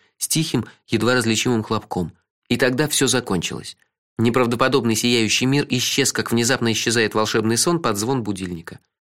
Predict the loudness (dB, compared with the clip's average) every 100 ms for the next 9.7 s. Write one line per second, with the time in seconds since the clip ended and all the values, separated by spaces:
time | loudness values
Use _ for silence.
0 | _ _ _ _ _ _ -2 0 0 0
1 | -2 -2 -2 0 0 -2 -2 0 0 0
2 | -2 -2 -4 -4 -6 -8 -14 _ _ _
3 | _ _ _ -2 2 2 4 2 2 2
4 | 2 2 2 2 2 0 -2 0 0 2
5 | 2 2 2 2 0 -8 _ _ -4 0
6 | 0 0 0 0 0 0 0 -2 -2 -4
7 | -4 -2 0 -2 -6 _ _ _ 0 2
8 | 2 2 2 2 0 0 0 0 2 0
9 | 0 0 0 0 -2 -6 -8